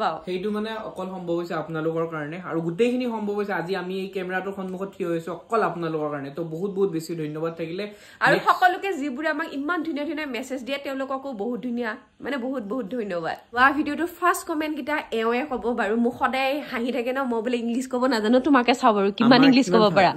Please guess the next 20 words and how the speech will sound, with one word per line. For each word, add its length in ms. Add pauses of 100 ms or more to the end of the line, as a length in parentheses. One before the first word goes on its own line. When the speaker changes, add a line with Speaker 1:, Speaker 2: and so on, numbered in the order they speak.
(120)
Speaker 2:
নমিতা 420 (160)
দাস, 220 (140)
Speaker 1:
হুম। 180 (100)
Speaker 2:
ন-, 120 (200)
নমিতা 360 (160)
দাস, 200 (220)
বু-, 180 (180)
বিজুলী 440 (140)
দাস, 220 (280)
তাৰপিছত 380
Speaker 1:
হুম। 120
Speaker 2:
ধৰিত্ৰী 680 (760)
নেচ-, 260 (160)
ট্ৰেডিশ্যনেল 640 (120)
ৰেচিপি, 520 (280)
সুস্মিতা 520 (100)
ঠাকুৰীয়া, 460 (120)
হিৰুমণি, 680 (480)
তাৰপিছত 340 (160)
ইউজাৰ 300